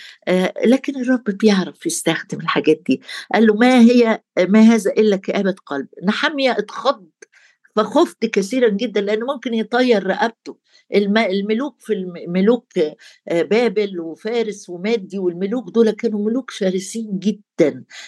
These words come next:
ما عندوش دلع. واحد جاي قدام الملك، الملك عايز يبقى سعيد طول الوقت، ال-، ال-، الساقي بتاعه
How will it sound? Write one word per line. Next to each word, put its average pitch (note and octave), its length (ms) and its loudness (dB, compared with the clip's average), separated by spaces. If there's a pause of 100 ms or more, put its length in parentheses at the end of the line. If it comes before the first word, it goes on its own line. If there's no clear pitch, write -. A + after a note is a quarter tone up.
(100)
ما G3 120 4
عندوش G#3 480 4
دلع. F3+ 380 0
واحد G3+ 360 -2
جاي A3+ 220 0
قدام F#3+ 360 -4
الملك، F3+ 420 -8
الملك G#3+ 340 -8
عايز G3 260 0
يبقى F#3+ 320 -2 (280)
سعيد A3 640 -2 (260)
طول B3 200 -2
الوقت، G3+ 440 0 (360)
ال-، G3+ 240 -2
ال-، F#3+ 480 -4
الساقي G3+ 720 -4
بتاعه G3+ 440 -4